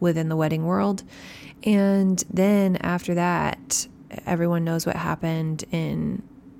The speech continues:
twenty twenty. And of course, we were right outside of G C, so the restrictions were pretty high. And that made me have to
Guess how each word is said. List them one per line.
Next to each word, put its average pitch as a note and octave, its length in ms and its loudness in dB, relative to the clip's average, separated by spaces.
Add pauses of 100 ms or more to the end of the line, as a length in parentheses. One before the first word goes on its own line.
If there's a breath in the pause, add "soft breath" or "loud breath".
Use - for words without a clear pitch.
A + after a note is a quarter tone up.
(140)
twenty E3+ 260 -2
twenty. G#3 520 0 (1000 loud breath)
And F#3+ 80 4
of F3+ 80 0
course, G3 220 4
we F#3 80 6
were F3+ 100 4
right E3+ 180 2
outside F3 280 -2
of E3 100 -2
G F3 140 0
C, F#3 240 0
so E3+ 140 -2
the E3+ 100 2
restrictions E3 560 0
were E3+ 80 2
pretty F3+ 280 0
high. E3+ 720 0 (240)
And E3+ 600 2 (380)
that G#3 500 4 (220)
made F3+ 260 2
me F3+ 180 0
have E3 480 -8
to E3 760 -2